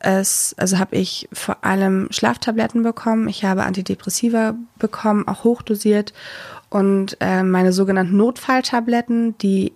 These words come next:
ich dann eben genommen hab, wenn ich in, wenn, wenn gar nichts mehr ging, also wenn ich wirklich in, wieder in so ein Loch gefallen bin, wo ich mich entweder selbst verletzen wollte oder wo Suizidgedanken zugenommen haben,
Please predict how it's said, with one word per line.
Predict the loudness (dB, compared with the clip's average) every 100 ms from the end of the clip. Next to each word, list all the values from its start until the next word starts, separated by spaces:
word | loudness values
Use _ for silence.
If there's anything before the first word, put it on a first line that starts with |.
| _
ich | -4 -2
dann | 0 0
eben | 2 0 2
genommen | 2 2 0
hab, | -4 -2
wenn | -2 -2
ich | -2 -4 -2
in, | 0 0 -2
wenn, | -2 -2 0
wenn | 2
gar | 2 2
nichts | 2 -2
mehr | -2 -2
ging, | -2 -2
also | -2 0
wenn | 0
ich | 0
wirklich | -2 -2 0
in, | 0 0
wieder | 0 0
in | 0
so | 0
ein | 0
Loch | 0 0
gefallen | -6 -2 0 2
bin, | 2 2 0 -6 -18 -18 -18 -20 -4
wo | 2 4
ich | 4
mich | 2 2
entweder | 2 2 2
selbst | 2 0 0
verletzen | -2 0 0 0
wollte | 0 0 -2
oder | -4
wo | -2
Suizidgedanken | 0 0 0 -2 -2 0 0 -2
zugenommen | -6 -2 0 0 0
haben, | 0 0 0